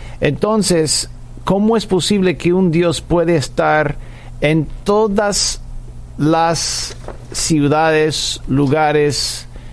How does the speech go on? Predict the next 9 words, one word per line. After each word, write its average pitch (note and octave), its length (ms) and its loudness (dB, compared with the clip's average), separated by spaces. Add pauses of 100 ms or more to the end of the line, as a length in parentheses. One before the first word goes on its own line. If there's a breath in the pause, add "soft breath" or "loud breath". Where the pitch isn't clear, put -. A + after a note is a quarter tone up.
(440 loud breath)
eh, B2+ 240 2
países D3 800 2 (160)
a D3 140 2
la C3+ 140 2
vez, C3 580 0 (440 loud breath)
durante E3 600 2
todo G#3 480 2
el F#3 140 0
tiempo, F3+ 720 2